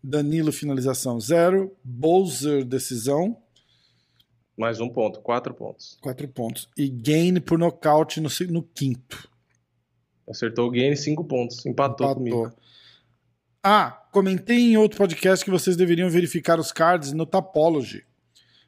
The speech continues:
Speaker 1: É, porque diz que o Tapology atualiza muito mais rápido que o site do U F C e o Google ou Wikipedia. Fica aí a dica. Valeu.
Speaker 2: É, ele fez cinco pontos, então, é
Speaker 1: <clears throat>
Speaker 2: isso?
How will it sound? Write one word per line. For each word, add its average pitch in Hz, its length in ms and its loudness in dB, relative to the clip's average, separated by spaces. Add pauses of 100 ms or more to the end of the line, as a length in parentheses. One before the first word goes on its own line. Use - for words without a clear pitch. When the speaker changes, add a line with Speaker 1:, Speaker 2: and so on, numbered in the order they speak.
(140)
Speaker 1:
É, 135 280 2
porque 143 320 -4
diz - 80 -8
que 165 80 -2
o - 20 -6
Tapology 156 480 0
atualiza 160 420 0
muito 170 200 -4
mais 185 160 0
rápido 160 320 0
que - 100 -8
o 143 40 -6
site 156 300 -2
do 143 40 0
U 147 40 0
F 139 120 -4
C 170 340 0
e 180 300 0
o 196 120 4
Google 156 600 0
ou 147 60 0
Wikipedia. - 500 -8 (400)
Fica 143 260 -6
aí 143 80 0
a 156 80 0
dica. 113 340 -12
Valeu. 117 480 -4 (140)
Speaker 2:
É, 117 160 -2 (100)
ele 123 200 0
fez 151 180 2
cinco 208 240 0
pontos, 185 240 2
então, 151 300 0
é 123 160 2
Speaker 1:
<clears throat> - 20 2
Speaker 2:
isso? - 320 -8